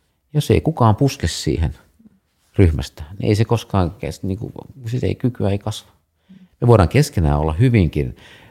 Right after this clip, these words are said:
todettu, että meillä on luottamusta ja me väännetään kättä ja sitten tullaan kopista ulos niin, että kaikki on taas hyvin. Mut se ei korreloi yhtään siihen, kun meillä on se ryhmä tässä. Ja se on se ikään kuin juttu, että,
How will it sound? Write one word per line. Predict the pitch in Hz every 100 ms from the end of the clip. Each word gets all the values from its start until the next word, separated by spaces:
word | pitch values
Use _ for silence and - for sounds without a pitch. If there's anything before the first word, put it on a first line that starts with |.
| _ -
todettu, | 101 78 69 -
että | 82
meillä | 80
on | 76
luottamusta | 104 98 92 85 80 -
ja | 82
me | 82 80
väännetään | 87 85 78 78 78
kättä | 82 80 - 76
ja | 73
sitten | 85 82 -
tullaan | - 73 73 71
kopista | - 76 71 - 73
ulos | 73 65 -
niin, | 73 65
että | 67 - 67
kaikki | 69 - -
on | 123
taas | - -
hyvin. | 139 82 - _ _ _ _ _ _ _ _ _ -
Mut | 78 -
se | -
ei | 80
korreloi | - 101 85 71 76
yhtään | 87 101 - 65 64
siihen, | 73 64
kun |
meillä | 67
on | 69
se |
ryhmä | 80 82 69 57
tässä. | - - - _ _ _ _ _ _ _ _ _ _ _ _
Ja | -
se | -
on | 104 90
se | 71 73
ikään | 73 69 71
kuin | 71
juttu, | 82 92 _ -
että, | - - 64